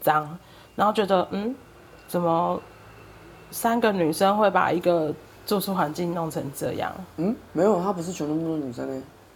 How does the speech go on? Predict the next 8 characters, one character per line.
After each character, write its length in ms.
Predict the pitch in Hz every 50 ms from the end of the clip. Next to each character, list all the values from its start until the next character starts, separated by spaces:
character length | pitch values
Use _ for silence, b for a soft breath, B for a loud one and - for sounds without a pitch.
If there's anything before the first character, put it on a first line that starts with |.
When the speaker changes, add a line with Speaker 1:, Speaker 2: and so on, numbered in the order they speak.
| - -
Speaker 2:
她 80 | - 220
有 80 | 185
男 160 | 156 143 139 139
有 100 | 143 147
女。 220 | 151 139 123 - - - - - - - - - - - - - - - - - - - - - - - - - - - -
Speaker 1:
没 160 | 220 226 240
有 140 | 277 294 269
啊， 260 | 233 214 202 196 196